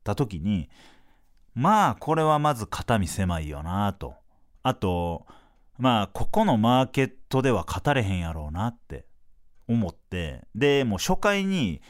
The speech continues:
吉田Pには言ってたんよ。このラジオは半年で終わるかもしれんけど、このラジオを聞いたリスナーを自分の、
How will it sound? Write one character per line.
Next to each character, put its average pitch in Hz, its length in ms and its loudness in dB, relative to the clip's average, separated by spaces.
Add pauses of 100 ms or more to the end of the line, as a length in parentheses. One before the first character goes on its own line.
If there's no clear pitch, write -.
(140)
吉 127 260 0
田 156 140 2
P 196 220 -4
に 104 60 -2
は 73 80 -8
言 90 100 -6
っ - 20 -8
て - 160 -8
た - 100 -14
ん 62 60 -20
よ。 62 100 -20 (640)
こ 185 180 -4
の 202 120 -2
ラ 208 160 2
ジ 156 160 -4
オ 107 80 0
は 101 100 0
半 135 220 -2
年 127 200 -4
で 101 60 -2
終 101 100 2
わ 113 60 4
る 117 80 -4
か 98 100 -6
も 82 100 -8
し - 120 -12
れ 98 140 -4
ん 92 80 -6
け 82 100 -10
ど、 87 300 -8
こ 160 140 -4
の 175 120 2
ラ 185 160 2
ジ 147 160 -2
オ 95 160 2
を 85 160 -2
聞 143 220 0
い 92 40 -6
た 78 120 -4
リ 80 120 2
ス 147 200 0
ナ 135 300 4
ー - 20 2
を 123 280 -2 (360)
自 113 180 0
分 143 300 2
の、 143 260 2